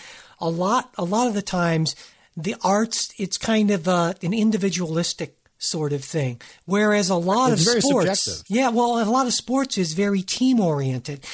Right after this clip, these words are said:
Speaker 1: and which really
Speaker 2: Yeah.
Speaker 1: plays on those things of togetherness and loyalty and, and, you know, and that sort of, uh, that, those sort of kind of what I think of as bedrock conservative values that liberals,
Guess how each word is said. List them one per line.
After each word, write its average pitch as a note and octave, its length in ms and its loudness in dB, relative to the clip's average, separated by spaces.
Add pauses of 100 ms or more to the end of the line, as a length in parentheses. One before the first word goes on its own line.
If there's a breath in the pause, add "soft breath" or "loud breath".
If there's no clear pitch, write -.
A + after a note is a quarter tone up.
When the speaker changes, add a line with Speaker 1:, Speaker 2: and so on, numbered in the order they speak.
(160 loud breath)
Speaker 1:
and G3 100 0
which G#3+ 160 0
really C4 200 2
Speaker 2:
Yeah. A#3+ 60 -8
Speaker 1:
plays A3+ 380 0
on G3+ 160 4
those F3+ 220 2
things F3 240 2
of E3 120 -4 (220 loud breath)
togetherness F#3 880 2
and E3 180 0
loyalty F3+ 840 2
and, C#3 180 0 (120)
and, E3+ 140 2
you E3 60 2
know, D#3+ 160 2
and D#3 100 2
that F3 160 -2
sort F#3 240 0
of, C#3+ 160 -2 (300 loud breath)
uh, D3+ 220 0 (180)
that, A3 220 -4
those A3+ 240 0
sort G#3+ 180 0
of E3+ 180 -6
kind F#3+ 140 -2
of D3+ 100 -6
what F3+ 100 2
I F#3+ 100 2
think G#3+ 220 0
of D#3 100 -2
as D3 120 0
bedrock F3 640 0
conservative E3 680 0
values G3+ 640 2
that G3 180 2
liberals, B3+ 640 0